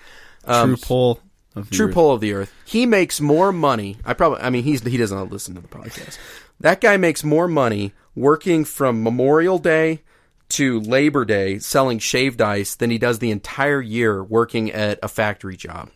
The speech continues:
Speaker 2: Crazy.
Speaker 1: So, so I was like, "You know what? I could do this."
Speaker 2: Go Balls,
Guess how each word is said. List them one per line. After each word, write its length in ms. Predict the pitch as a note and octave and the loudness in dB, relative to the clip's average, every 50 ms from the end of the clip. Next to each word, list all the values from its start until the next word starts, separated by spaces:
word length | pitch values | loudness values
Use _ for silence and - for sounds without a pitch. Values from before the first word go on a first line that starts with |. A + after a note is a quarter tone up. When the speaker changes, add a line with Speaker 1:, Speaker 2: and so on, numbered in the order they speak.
| _ _ _ _ - - | _ _ _ _ -20 -12
Speaker 2:
Crazy. 300 | - - A#2 A2+ G#2+ G#2 | -6 -2 -2 0 0 0
Speaker 1:
So, 220 | B2 A2 G#2 G2 A2 B2 - _ _ _ _ _ _ _ - | 0 0 0 -2 -6 -10 -18 _ _ _ _ _ _ _ -10
so 240 | - - D3 C3 B2+ | -4 0 2 2 2
I 140 | - C#3 C#3+ | 2 2 2
was 120 | C#3 B2+ | 0 0
like, 220 | - A#2 A2+ A2 - - | 0 0 0 -2 -4 -6
"You 100 | - D3+ | -4 -2
know 120 | D#3 D#3+ D#3+ | 0 2 2
what? 240 | E3 E3+ E3+ - - | 2 2 0 0 -2
I 140 | - C3 D#3 | -4 -4 -4
could 160 | - G#3 D3+ | -4 -4 -4
do 120 | A2 G2+ | -4 -2
this." 300 | G2 G2+ G#2+ B2+ - - - - | 0 0 -2 -2 -4 -6 -8 -4
Speaker 2:
Go 200 | - G#2+ G#2+ A2 | 0 2 2 4
Balls, 380 | A#2 A#2+ B2 B2+ C3+ C3 - | 4 4 4 4 2 0 -4